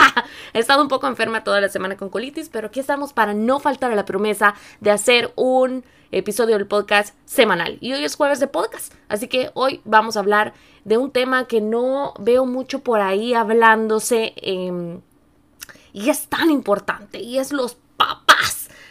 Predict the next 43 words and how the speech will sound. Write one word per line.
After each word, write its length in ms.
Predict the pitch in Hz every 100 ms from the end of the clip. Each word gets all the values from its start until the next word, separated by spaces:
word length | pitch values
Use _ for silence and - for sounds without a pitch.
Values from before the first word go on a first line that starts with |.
| -
Los 260 | 294 311 -
padres, 440 | 302 285 262 247
no 80 | 285
importa 360 | 294 302 294
si 140 | 269 226
tú 160 | 254
tienes 300 | 233 262 269
diez 180 | 214 214
y 80 | 202
tantos, 480 | 196 208 202 202 202
veinte 360 | 214 220 220
y 40 | 247
tantos, 540 | 254 247 254 240 -
o 240 | - 269 285
ya 320 | 226 240 233
estás 300 | 233 240 220
en 80 | 202
el 120 | 185
club 160 | 254 214
de 120 | 196
los 180 | 180 -
treinta 500 | 240 233 - 190 190 - -
o 100 | -
los 300 | 202 240 294
cuarenta, 540 | - 202 185 180 - -
o 180 | - 370
no, 180 | 370 -
no 160 | 311 359
importa 380 | 359 339 330 320
realmente 360 | 262 226 226
la 120 | 233
edad 180 | 185 196
que 100 | 196
tengas, 440 | 196 - 185 175 175
pero 160 | 185
tienes 320 | 175 240 254 - - - - -
tu 120 | 214
papá 280 | 185 208 220
y 80 |
a 60 | 247
tu 100 | 240
mamá 460 | 202 185 190 196 - - -
vivos 640 | 214 247 247 208 196 240